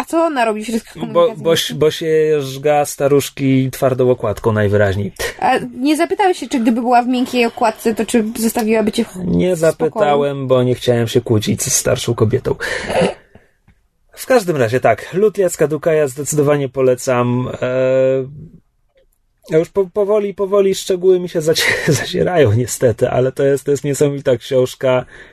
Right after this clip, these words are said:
Speaker 2: Chyba pierwsze trzysta stron dzieje się niemal wyłącznie, nie, przepraszam, pierwsze sto stron dzieje się w Warszawie, wciąż, wciąż pod zaborem rosyjskim. Następne chyba trzysta dzieje się wyłącznie na pokładzie kolei transsyberyjskiej.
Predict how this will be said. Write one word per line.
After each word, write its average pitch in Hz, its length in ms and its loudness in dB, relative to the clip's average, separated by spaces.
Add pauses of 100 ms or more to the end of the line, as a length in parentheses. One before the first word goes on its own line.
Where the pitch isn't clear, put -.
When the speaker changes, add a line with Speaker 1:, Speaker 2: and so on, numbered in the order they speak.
Speaker 2:
Chyba 123 280 -2
pierwsze 131 520 0
trzysta - 540 0
stron 175 380 0
dzieje 151 240 2
się 151 140 -4
niemal 143 280 2
wyłącznie, 139 520 0
nie, 139 120 2
przepraszam, 110 340 0 (220)
pierwsze 190 260 2
sto 202 200 -2
stron 180 260 -2
dzieje 165 220 2
się 156 340 2
w 143 360 0
Warszawie, 135 540 2
wciąż, - 520 0
wciąż - 540 0 (640)
pod 117 160 0
zaborem 120 440 0
rosyjskim. 156 600 2 (300)
Następne 180 480 0
chyba 156 280 -2
trzysta - 520 -2
dzieje 131 220 2
się 127 140 -2
wyłącznie 135 540 0
na 123 120 2
pokładzie 120 600 0
kolei 127 360 2
transsyberyjskiej. 117 1080 0